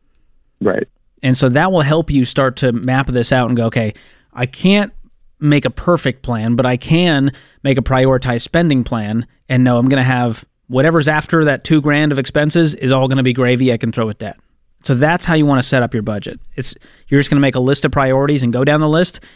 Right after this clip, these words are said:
Speaker 2: until you run out of money for that month.
Speaker 1: Got it. And then the surplus just goes to the debt.
Speaker 2: Exactly. And dude, making, you're making six figures, right?
Speaker 1: Um, just under. Um, with the second job, it's about ninety-seven.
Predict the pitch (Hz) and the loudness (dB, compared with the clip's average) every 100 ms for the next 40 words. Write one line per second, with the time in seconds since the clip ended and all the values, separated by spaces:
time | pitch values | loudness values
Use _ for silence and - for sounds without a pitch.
0 | - 131 123 120 131 135 131 123 117 113 | -8 0 2 2 2 2 2 2 0 -4
1 | 117 101 92 - - _ _ _ _ _ | -6 -8 -10 -14 -20 _ _ _ _ _
2 | _ _ _ _ _ _ _ _ _ - | _ _ _ _ _ _ _ _ _ -6
3 | - 95 92 101 104 101 - 113 - 104 | -2 0 0 2 4 2 0 -4 -2 -2
4 | - 101 107 95 - 90 87 87 76 _ | -2 -4 -2 -2 -2 -4 -2 -2 -4 _
5 | _ - 127 110 120 113 - 82 - _ | _ -6 -4 0 0 -2 -8 -14 -16 _
6 | - 139 170 143 190 233 190 143 _ 156 | -4 2 2 2 0 0 -2 -4 _ 0
7 | 165 214 180 139 151 - 170 131 101 - | 2 2 0 0 -2 0 0 0 -2 0
8 | 131 175 - _ _ _ _ _ _ _ | 0 -2 -8 _ _ _ _ _ _ _
9 | _ _ _ _ _ _ 135 143 147 151 | _ _ _ _ _ _ -2 0 0 0
10 | 151 127 156 - 107 90 85 - - 98 | 0 0 0 0 0 2 0 -6 -4 -2
11 | 95 98 101 101 113 107 101 95 95 98 | 0 2 0 0 -2 0 0 2 0 0
12 | 92 - _ _ _ - 101 90 87 90 | -2 -4 _ _ _ -4 -2 0 0 0
13 | 87 87 | 0 -2